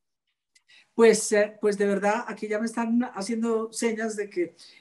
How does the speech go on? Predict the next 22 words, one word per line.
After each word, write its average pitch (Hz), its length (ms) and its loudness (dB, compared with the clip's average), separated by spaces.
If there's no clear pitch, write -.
estamos 202 400 -2
sobre, 180 440 0
sobre 175 320 -2
el 165 120 -4
tiempo, 220 400 2
pero 180 180 -4
quería 196 580 -2
darle 208 260 0
las 175 240 -4
gracias 190 640 -4
y, 185 360 -4
y 185 160 0
de 170 80 2
verdad, 170 260 -2
embajadora, 185 760 0
no 190 60 -6
sabe 196 280 0
cuánto, 196 460 2
mm, 180 640 -6
nos 180 220 -4
entusiasma, 175 920 0
eh, 185 320 2